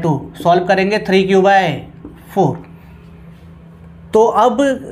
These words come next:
सब पे चार्ज कितना है? पी पे चार्ज कितना है? Q by two। आर पे कितना? थ्री क्यू by फ़ोर।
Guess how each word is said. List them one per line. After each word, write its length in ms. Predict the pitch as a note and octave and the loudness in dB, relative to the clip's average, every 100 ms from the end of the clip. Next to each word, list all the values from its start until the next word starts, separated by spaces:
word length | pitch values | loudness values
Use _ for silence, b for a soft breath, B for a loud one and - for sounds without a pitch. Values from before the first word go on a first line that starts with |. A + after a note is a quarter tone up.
| G3 - | -8 -4
सब 140 | G3+ | -2
पे 80 | A3+ | 0
चार्ज 260 | A3+ A3 G3+ | 2 0 0
कितना 240 | A3 C4 | -2 0
है? 120 | C4 | 0
पी 140 | A3+ G#3+ | -2 -4
पे 120 | A#3 | -2
चार्ज 260 | B3 A#3 | 0 0
कितना 280 | - A#3 A3 | -2 -6 -2
है? 320 | A#3+ C4+ C#4 | 0 0 -2
Q 180 | - G#3 | -2 0
by 280 | G3+ A3+ A3+ | 2 0 0
two। 240 | C4 C#4 C4+ - B B B - | 0 0 -2 -8 B B B 0
आर 240 | F3 G3 | 2 2
पे 140 | G3 | 0
कितना? 440 | A3+ A3+ - A#3+ C4 | -4 -4 -2 0 0
थ्री 300 | C4 F#3+ G3+ | 0 -4 -4
क्यू 240 | G3+ A3+ | -4 -2
by 200 | A3 A#3+ | 0 0
फ़ोर। 640 | A#3+ B3+ C4 C#4 C4+ - | 0 0 2 2 0 -8